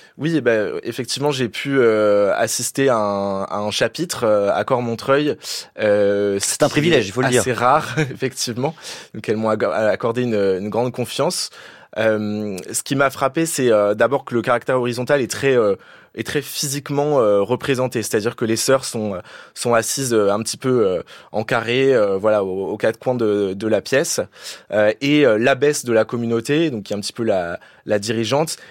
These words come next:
Speaker 1: est une espèce de médiatrice.
Speaker 2: Mhm.
Speaker 1: Donc, euh, voilà, elle va passer le micro, elle va dérouler l'ordre du jour. Euh, donc elle fait en sorte que les débats se, se déroulent de la meilleure, euh, manière possible, mais toutes les sœurs ont le droit de s'exprimer, même les plus, euh, récentes dans la communauté.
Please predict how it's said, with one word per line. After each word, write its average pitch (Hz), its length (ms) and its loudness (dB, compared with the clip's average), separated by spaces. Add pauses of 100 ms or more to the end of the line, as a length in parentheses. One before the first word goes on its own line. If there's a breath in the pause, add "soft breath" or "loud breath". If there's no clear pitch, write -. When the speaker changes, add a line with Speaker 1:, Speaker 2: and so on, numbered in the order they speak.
(160 loud breath)
Speaker 1:
est 120 80 -2
une 123 100 0
espèce 135 300 0
de 131 80 -2
médiatrice. 123 560 0
Speaker 2:
Mhm. 110 60 -6
Speaker 1:
Donc, 123 180 -4
euh, 98 280 2
voilà, 107 220 4
elle 101 100 -2
va 98 120 0
passer 120 320 0
le 123 60 -2
micro, 135 460 2
elle 123 120 4
va 107 100 2
dérouler 123 360 0
l'ordre 117 300 0
du 107 140 -10
jour. 123 380 -2 (460 loud breath)
Euh, 104 120 0
donc 113 180 -2
elle 117 80 4
fait 151 200 0
en 147 100 2
sorte 160 260 -2
que - 80 -8
les 113 140 0
débats 135 340 2
se, - 160 -6 (140)
se - 160 -8
déroulent 131 420 0
de 117 80 0
la 104 140 0
meilleure, 120 320 0
euh, 98 100 0 (380 soft breath)
manière 117 320 0
possible, 127 500 -2 (240 loud breath)
mais 113 140 -2
toutes 185 240 -6
les 151 120 2
sœurs 170 440 0
ont 120 80 -4
le 113 100 0
droit 139 180 2
de - 60 -4
s'exprimer, 127 560 -2
même 151 240 2
les 127 100 0
plus, 135 280 0
euh, 107 220 4
récentes 135 520 -2
dans 110 120 0
la 104 100 2
communauté. 110 560 -2